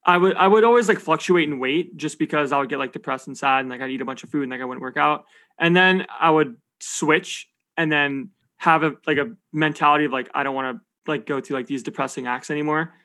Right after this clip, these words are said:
So I'm gonna start exercising and, like, doing better things. Like, I remember in, in seventh grade, I, like, over the summer and during the school year, like, before we were graduating, I just sort of, like, made it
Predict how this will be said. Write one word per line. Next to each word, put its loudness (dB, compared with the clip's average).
So -2
I'm 0
gonna -6
start -4
exercising -4
and, -10
like, -14
doing -8
better -8
things. -6
Like, 6
I 6
remember 6
in, 4
in 0
seventh 0
grade, 2
I, 4
like, 2
over 4
the 2
summer -2
and -4
during -2
the -8
school -4
year, 0
like, -8
before 0
we 2
were 2
graduating, -2
I 0
just 2
sort 2
of, 4
like, 2
made 2
it 0